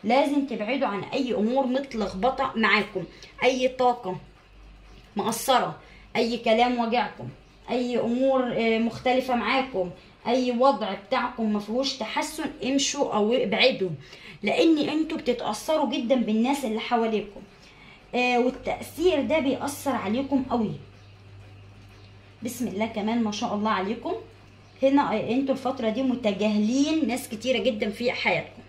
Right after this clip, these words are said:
التجاهل اللي عندكم ده يعني بتتجاهلوا، وفي شخصيات انتوا بتطنشوها، لكن انتوا دايمًا مظلومين في الحب،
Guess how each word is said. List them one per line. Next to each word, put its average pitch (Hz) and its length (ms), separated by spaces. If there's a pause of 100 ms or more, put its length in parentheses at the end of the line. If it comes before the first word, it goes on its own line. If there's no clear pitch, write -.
(1040)
التجاهل 214 640
اللي 196 160
عندكم 208 560
ده 262 360 (460)
يعني 180 480 (1040)
بتتجاهلوا، 233 640 (840)
وفي 240 180
شخصيات 269 680
انتوا 285 240
بتطنشوها، 220 720 (580)
لكن 277 340
انتوا 294 200
دايمًا 285 280
مظلومين 233 720
في - 180
الحب، 226 320